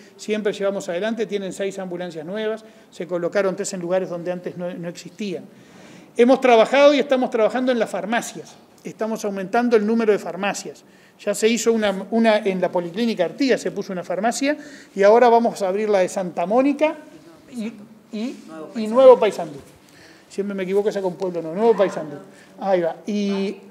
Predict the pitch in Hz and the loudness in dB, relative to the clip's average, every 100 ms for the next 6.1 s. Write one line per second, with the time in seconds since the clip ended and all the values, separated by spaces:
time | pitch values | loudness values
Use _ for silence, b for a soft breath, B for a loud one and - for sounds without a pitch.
0 | - 196 214 262 269 254 247 214 208 262 | -2 4 6 6 4 4 4 4 6 8
1 | 277 254 214 233 220 247 233 233 220 233 | 6 4 2 2 2 0 0 -4 -2 -2
2 | 226 208 240 214 208 254 277 277 208 285 | -2 -4 -4 -4 -2 0 2 4 2 2
3 | 220 185 180 175 196 185 202 190 240 247 | 0 0 -2 -2 -6 -8 -8 -6 -2 -2
4 | 240 269 - B B 202 190 220 214 190 | -2 -6 -10 B B -8 -4 -4 -4 -4
5 | 220 208 196 185 208 202 190 202 208 196 | -4 -2 -4 -4 -4 -2 -4 -2 -2 -2
6 | 202 | -6